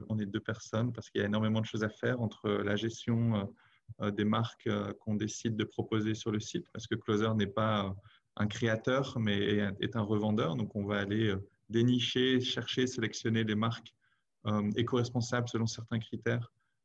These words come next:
euh, pour ensuite les proposer, euh, à notre clientèle. Euh, donc, il y a tout ce travail-là. Il y a évidemment tout le travail logistique derrière, euh, pour, euh,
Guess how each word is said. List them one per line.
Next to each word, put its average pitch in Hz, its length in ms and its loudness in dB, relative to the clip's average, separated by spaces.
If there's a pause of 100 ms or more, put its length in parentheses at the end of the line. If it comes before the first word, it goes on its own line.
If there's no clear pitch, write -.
(140)
euh, 107 100 0
pour 117 200 -2
ensuite 120 320 0
les 120 80 2
proposer, 110 760 0
euh, 98 420 -4 (200)
à 107 160 0
notre 104 380 -2
clientèle. 113 440 -2 (580)
Euh, 107 40 0
donc, 104 160 -2
il - 40 2
y - 20 4
a - 20 0
tout - 160 -10
ce - 60 -10
travail-là. 113 540 2
Il 135 40 2
y 117 40 4
a - 20 4
évidemment 107 400 2
tout 110 140 -6
le 107 100 2
travail 107 400 0
logistique 113 880 0
derrière, 110 800 0 (180)
euh, 104 320 0 (140)
pour, 107 260 0
euh, 101 100 0